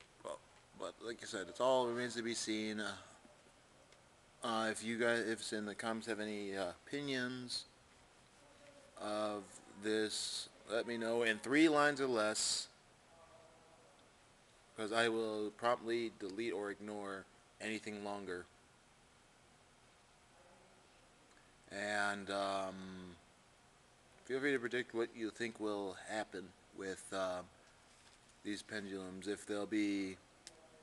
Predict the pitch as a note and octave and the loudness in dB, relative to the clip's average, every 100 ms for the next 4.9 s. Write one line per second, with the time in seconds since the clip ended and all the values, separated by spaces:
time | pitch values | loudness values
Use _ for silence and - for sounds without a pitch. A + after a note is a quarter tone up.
0 | - - - - - - - - - - | -20 -20 -20 -20 -20 -20 -20 -20 -20 -20
1 | - F#2+ F2+ - - - - G#2+ A2 G#2 | -12 -6 -6 -8 -14 -8 -6 -4 0 2
2 | G2 F#2+ D#2+ G2 G2 G2 F#2+ F#2 F#2 G2 | 2 0 -2 0 2 2 2 0 0 0
3 | F#2+ - G2+ F2 F2 F2 E2+ G2 F#2+ F2 | 0 -4 -2 0 -2 -4 -4 -2 -2 -4
4 | E2+ - F2 - F2+ F#2 F#2 F2+ | -10 -10 -12 -6 -2 0 -2 -4